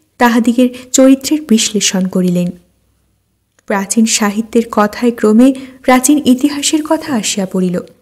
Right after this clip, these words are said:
তৎপ্রসঙ্গে তাসিতস, প্লুটার্ক, থুকিদিদিস প্রভৃতি অপূর্ব সমালোচনার অবতারণা হইল।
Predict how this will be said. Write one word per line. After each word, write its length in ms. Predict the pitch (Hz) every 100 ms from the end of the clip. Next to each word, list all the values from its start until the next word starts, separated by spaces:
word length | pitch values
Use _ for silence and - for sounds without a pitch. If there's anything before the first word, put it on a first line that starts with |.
| _ _ _ _ _ _ _ _
তৎপ্রসঙ্গে 840 | 220 208 - 294 - 339 339 381 - - - _ _ _ _ _ _ _ _ _ _ _
তাসিতস, 840 | 208 202 - 214 208 240 359 - - _ _ _ _ _ _
প্লুটার্ক, 540 | 247 247 254 294 - - _ _ _ _ _ _
থুকিদিদিস 760 | - 277 302 302 302 392 - - - _ _
প্রভৃতি 480 | - 202 202 381 277 285 - -
অপূর্ব 480 | 269 269 330 330
সমালোচনার 720 | 415 - 226 214 220 233 233 233
অবতারণা 540 | 214 202 208 196 196 190
হইল। 360 | 185 180 180